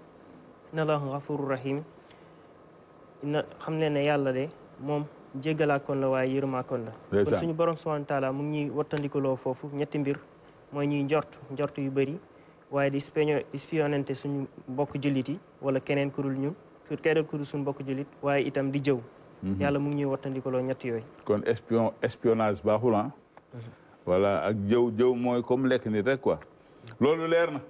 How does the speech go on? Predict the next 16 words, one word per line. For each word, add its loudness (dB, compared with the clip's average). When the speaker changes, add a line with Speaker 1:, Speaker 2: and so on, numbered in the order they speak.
Speaker 2:
Euh, 4
kon 0
dañuy 0
dem 2
léegi 4
ci 2
dundu 4
yonent 2
Yàlla 2
Muhammad -4
sallallahu -4
alayhi -8
wa 0
sallam. -2
Ahmad 4
Wuri, 6